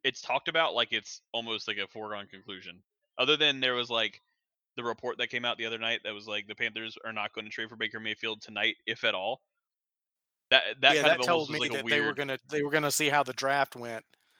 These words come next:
Speaker 1: Right. But it was like
Speaker 2: They're,
Speaker 1: one of
Speaker 2: they're
Speaker 1: those,
Speaker 2: gonna
Speaker 1: the,
Speaker 2: do it.
Speaker 1: the fact that that's even, like, a thing that's being reported is like, like, you didn't hear, like, the Seahawks are not gonna trade for Baker, Baker Mayfield. Like, that wasn't a news story.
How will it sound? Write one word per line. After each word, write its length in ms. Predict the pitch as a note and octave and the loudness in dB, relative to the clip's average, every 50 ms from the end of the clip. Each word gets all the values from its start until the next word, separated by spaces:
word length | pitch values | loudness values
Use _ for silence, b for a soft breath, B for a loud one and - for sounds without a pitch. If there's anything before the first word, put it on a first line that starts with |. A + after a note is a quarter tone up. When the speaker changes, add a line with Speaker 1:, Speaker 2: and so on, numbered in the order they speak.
| _ - - | _ -2 4
Speaker 1:
Right. 300 | C3+ B2 A2+ A2 G#2 - - _ _ _ _ _ _ _ _ - | 6 8 8 8 6 2 -2 _ _ _ _ _ _ _ _ 4
But 100 | - D3 | 6 8
it 20 | D#3 | 8
was 120 | D#3 C#3 C#3+ | 8 10 8
like 100 | D3 C3 | 8 8
Speaker 2:
They're, 100 | D#3 E3 | 10 8
Speaker 1:
one 100 | D#3+ C3+ | 8 8
of 60 | C3 B2+ | 6 6
Speaker 2:
they're 80 | - | 4
Speaker 1:
those, 80 | - G3+ | 6 6
Speaker 2:
gonna 160 | G3+ F#3+ D#3+ | 6 6 6
Speaker 1:
the, 120 | C#3 C#3 C3+ | 4 2 0
Speaker 2:
do 80 | A#2+ A2 | 0 -2
it. 120 | G#2+ - - - _ _ _ _ _ _ _ - | -4 -6 -8 -18 _ _ _ _ _ _ _ 0
Speaker 1:
the 80 | D#3 | 2
fact 240 | - G3 G#3 A3 G#3+ | 8 8 8 8 8
that 80 | G#3 F3 | 6 2
that's 180 | E3+ D#3 - | 2 2 2
even, 240 | D#3 D#3 D3 D3 D3 | 0 -2 -2 -2 -2
like, 300 | C3+ C3 A#2+ A2+ - - _ _ _ _ _ _ _ - | 0 0 0 0 -4 -8 _ _ _ _ _ _ _ -10
a 60 | A2+ | -10
thing 260 | - - B2 B2 B2 | -4 -2 -2 -2 -2
that's 140 | A#2+ A2 - | -6 -8 -2
being 200 | B2 B2 A#2 A2+ | -2 -2 -2 -2
reported 480 | G#2+ G2+ - - A#2 A2+ C3+ C#3 C3+ - _ _ _ _ _ _ _ _ _ _ _ _ - | -6 -10 -6 -4 -2 0 0 -2 -2 -8 _ _ _ _ _ _ _ _ _ _ _ _ -6
is 160 | B2 A#2+ A#2 | -6 -4 0
like, 240 | A#2+ A2+ A2 G#2+ G#2+ G#2 | 0 0 0 0 -4 -2
like, 240 | B2+ B2 A2+ G#2 - _ _ _ _ _ _ _ _ | 0 0 0 0 -2 _ _ _ _ _ _ _ _
you 160 | B2+ C3 D3+ | -8 -2 2
didn't 180 | E3+ F3+ D3 | 2 2 2
hear, 360 | C#3 D#3+ D#3 D#3 C#3+ C3+ B2 B2+ | 4 4 6 6 6 4 2 0
like, 240 | B2 A#2+ A2 - _ _ C3 B2+ | 0 -2 -2 -4 _ _ _ -10
the 80 | B2+ | -8
Seahawks 440 | A#2+ - D3+ D3 C#3+ C3 B2 - - | -4 0 0 2 4 4 2 2 0
are 60 | C3+ | -2
not 160 | B2 A#2 A#2 | 0 0 -2
gonna 160 | - A#2 A2+ G#2+ | -2 -4 -8 -6
trade 200 | - A#2+ A2 - | -4 -4 -4 -4
for 80 | A#2+ G#2+ | -6 -6
Baker, 260 | A2+ A2+ G#2+ - A2 G#2 - - | -4 -4 -4 -4 -8 -10 -6 -6
Baker 180 | A2+ G2+ - | -4 -4 -4
Mayfield. 340 | G#2 G#2 G2+ - G2+ G2 G2 | -6 -8 -8 -8 -10 -12 -10
Like, 120 | G2+ G#2 | -10 -2
that 120 | - B2+ D#3 | 0 2 2
wasn't 220 | D3+ B2 A2+ G2+ | 2 0 -2 -4
a 40 | F#2 | -6
news 200 | F#2 F#2 F#2 - | -10 -12 -10 -10
story. 320 | - - F#2 F#2+ A2+ A#2 | -12 -12 -12 -12 -12 -14